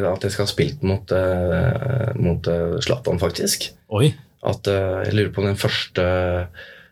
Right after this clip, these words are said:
Speaker 1: de første to U-kampene når vi spilte dobbeltkamper mot Sverige.
Speaker 2: Ja, på U seksten der.
Speaker 1: Ja, Thomas Holm, han som, eh, har spilt, eh,
Speaker 2: Vålerenga.
Speaker 1: seriemesterskap både for Vålerenga og Tromsø,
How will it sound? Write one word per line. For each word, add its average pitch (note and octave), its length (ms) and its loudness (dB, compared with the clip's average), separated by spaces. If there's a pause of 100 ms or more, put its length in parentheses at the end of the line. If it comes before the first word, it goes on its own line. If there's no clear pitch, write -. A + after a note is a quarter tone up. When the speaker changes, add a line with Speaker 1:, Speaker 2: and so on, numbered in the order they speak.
(120)
Speaker 1:
de A2+ 80 2
første G#2 320 2
to F#2+ 140 0 (180)
U-kampene E2+ 400 0
når F#2+ 120 0
vi F#2 60 -4
spilte E2+ 260 -2
dobbeltkamper E2 600 2
mot E2+ 160 0
Sverige. E2 380 2 (260)
Speaker 2:
Ja, A#2 160 2
på A#2+ 160 0
U G#2+ 120 2
seksten F#2+ 520 0
der. D3+ 160 4 (200)
Speaker 1:
Ja, G#2 100 2 (220)
Thomas A#2 280 0
Holm, A2 240 2
han G2+ 160 2
som, G2 220 0
eh, F#2+ 220 0 (180)
har F#2+ 100 -8
spilt, F2 320 -2
eh, F2 680 0 (400)
Speaker 2:
Vålerenga. G2 320 2
Speaker 1:
seriemesterskap F2 400 2
både E2 100 0
for F2 140 0
Vålerenga D#2+ 320 0
og D#2+ 240 -2
Tromsø, F#2+ 340 0